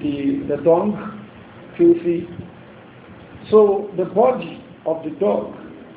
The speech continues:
is also what? A filth. However, if your own body, your clothes, or your body is wet, and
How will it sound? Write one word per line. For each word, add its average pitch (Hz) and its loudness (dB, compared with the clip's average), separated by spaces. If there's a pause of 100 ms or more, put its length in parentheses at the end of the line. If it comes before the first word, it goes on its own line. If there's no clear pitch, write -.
is 160 -4 (100)
also 190 2
what? 196 0
A 180 -2
filth. - -8 (1600)
However, 220 4 (380)
if 311 -2 (720)
your 202 -2
own 233 2
body, 190 -2
your 160 -6
clothes, 220 0 (600)
or 170 4
your 170 4
body 208 0 (320)
is 170 -6 (160)
wet, 180 -2 (1120)
and 180 2